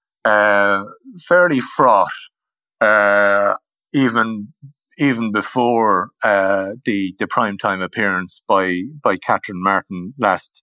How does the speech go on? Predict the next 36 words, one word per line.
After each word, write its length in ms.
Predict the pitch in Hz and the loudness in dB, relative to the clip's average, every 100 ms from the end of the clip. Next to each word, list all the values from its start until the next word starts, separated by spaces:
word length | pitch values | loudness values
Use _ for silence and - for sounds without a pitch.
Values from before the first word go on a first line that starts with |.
| 123 | -4
uh, 220 | 101 90 - _ - | -2 -4 -8 _ -6
Thursday 300 | 113 95 95 | -2 -2 -2
night. 240 | 95 95 92 - - - - _ | -2 -2 -4 -12 -16 -16 -16 _
So 520 | - 147 131 123 123 - - | -4 2 2 4 0 -4 -6
w-, 240 | 147 127 | -4 -2
we, 220 | 120 123 127 | 0 0 0
we 200 | 127 127 | 0 2
now 360 | 127 131 135 131 | 2 2 4 2
know 560 | 110 110 104 104 110 143 | 2 2 2 0 -2 -4
what 180 | 123 120 | 2 2
happened, 480 | 120 113 110 98 90 - - | 4 2 0 -2 -8 -12 -4
uh, 560 | 117 104 98 98 95 98 - - - | 2 2 4 2 2 0 -4 -8 0
throughout 300 | 117 107 - | 2 2 2
that 160 | 101 - | -2 0
day, 300 | 113 104 110 | 0 2 0
according 480 | 120 - 110 104 90 - | 0 2 2 0 -8 -6
to 240 | 98 87 - | -4 -6 -4
the 40 | |
minister, 600 | 107 143 117 - 95 104 _ _ _ _ _ - | 0 0 0 -2 -2 -2 _ _ _ _ _ 0
and 260 | 113 107 | 0 2
that 240 | 107 104 98 _ _ | 2 2 0 _ _
basically 480 | - 107 101 101 104 | -4 -2 -4 -6 -6
she 180 | 92 117 | -4 -2
learned 280 | 101 104 95 | 2 2 0
at 60 | 92 | -2
eleven 280 | 98 95 95 | -2 0 0
o'clock 220 | 110 92 | -2 -2
in 60 | 104 | -2
the 80 | 104 | 0
morning 480 | 117 127 113 107 104 | 4 4 2 -2 -2
that, 180 | 110 - - | -2 -2 -2
that 180 | 98 - | -2 -2
she 180 | - 107 | -4 -2
had 160 | 101 | -2
been 160 | 92 95 | -2 -8
misinformed, 800 | 98 - 95 - 143 143 131 117 | -6 -8 -8 0 2 4 2 -4